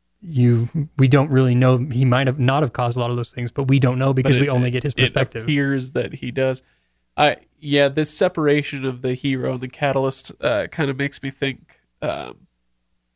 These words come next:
Speaker 2: we're used to, uh, I mean, let's go back to Wheel of Time, Taviran, and this idea that all of our, our main characters in the Wheel of Time are Taviran, and they're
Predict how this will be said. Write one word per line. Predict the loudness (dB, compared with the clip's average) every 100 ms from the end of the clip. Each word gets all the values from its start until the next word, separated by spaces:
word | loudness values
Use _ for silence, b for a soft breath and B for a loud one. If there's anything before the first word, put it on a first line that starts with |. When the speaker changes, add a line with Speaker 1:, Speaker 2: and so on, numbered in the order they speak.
| _ _ _
Speaker 2:
we're | -2 0
used | 0 -2 -2 -4 -10 -4
to, | -2 0 0 0 -4 -8 _ _ _ _ _ _ _
uh, | -2
I | 0 2
mean, | 2
let's | 2 0
go | 0
back | 2 0
to | -2
Wheel | -4 -4
of |
Time, | 0 0 0 -4 -10 _ _ _
Taviran, | -2 -2 -4 -2 0 2 2 -2 -10 -16 _ _
and | -4
this | -4 0
idea | 2 2 2 2 2
that | 0 -2 -6 -18 -16 -4
all | 0 0
of | 2
our, | 0 0 -4 -8
our | -8 -6
main | -4 -4 -4
characters | -2 -2 -2 -8 -6
in |
the | -6
Wheel | -4 -4
of | -4
Time | -4 -4 -4
are | -6 -6
Taviran, | -6 -4 0 4 4 2 -2
and | -10 -10
they're | -12